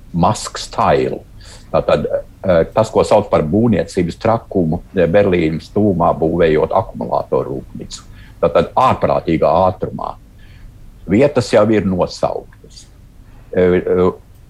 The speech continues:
tātad politiskais signāls bija svarīgs, praktiskās lietas, kā mani kolēģi pieminēja, bija svarīgas.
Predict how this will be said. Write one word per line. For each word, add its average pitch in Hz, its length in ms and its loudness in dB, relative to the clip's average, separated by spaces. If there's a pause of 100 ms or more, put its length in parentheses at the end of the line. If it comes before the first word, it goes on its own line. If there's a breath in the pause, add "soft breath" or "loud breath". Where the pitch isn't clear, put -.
(120)
tātad 113 320 0
politiskais 101 640 0
signāls - 460 -4
bija - 180 -6
svarīgs, 85 640 -2 (360)
praktiskās 85 640 -2
lietas, 90 400 0
kā 69 320 -2 (460)
mani 71 200 -4
kolēģi 71 560 0
pieminēja, 69 580 -4 (280 soft breath)
bija 85 180 2
svarīgas. 101 720 2